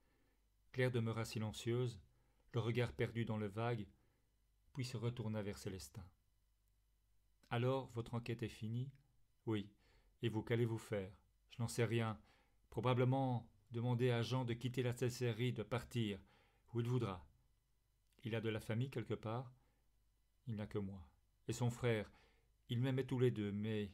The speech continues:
ils étaient si différents. Paul, rayonnant de force, Jean, fragile, infirme. L'ombre et la lumière. J'avais choisi la lumière.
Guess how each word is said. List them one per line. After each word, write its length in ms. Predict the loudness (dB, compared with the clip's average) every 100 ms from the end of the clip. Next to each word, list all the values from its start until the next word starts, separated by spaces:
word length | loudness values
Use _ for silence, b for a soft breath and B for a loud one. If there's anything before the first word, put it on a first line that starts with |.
| -12 -6
ils 180 | -4 -2
étaient 200 | -4 -4
si 200 | -4 -4
différents. 480 | -4 -8 -10 -14 -18 -20 _ _ _ _ -2
Paul, 420 | 4 6 4 2 -4 -2
rayonnant 400 | 2 4 4 2
de 100 | -2
force, 500 | 0 0 0 -4 -8
Jean, 420 | -6 -2 0 -2 B B B B _
fragile, 560 | -2 0 0 -2 -4 -4
infirme. 500 | -6 -2 -2 -2 -8 b b b _
L'ombre 480 | 4 6 6 2 -2 B B B _ -10
et 60 | -6
la 100 | -4
lumière. 480 | -2 -4 -6 -12 -20 _ _
J'avais 220 | 0 2
choisi 340 | 2 0 2 4
la 120 | 4
lumière. 460 | 4 4 2 0